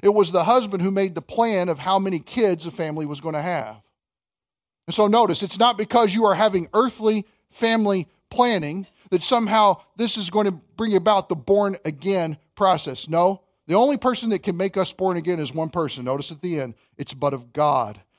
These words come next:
That is who it is. It's born from above. Some people have said it this way.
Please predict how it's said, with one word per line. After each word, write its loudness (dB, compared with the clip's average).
That 2
is -8
who -4
it -4
is. -4
It's -16
born 0
from -2
above. -4
Some 2
people 2
have 0
said 2
it -4
this -4
way. -8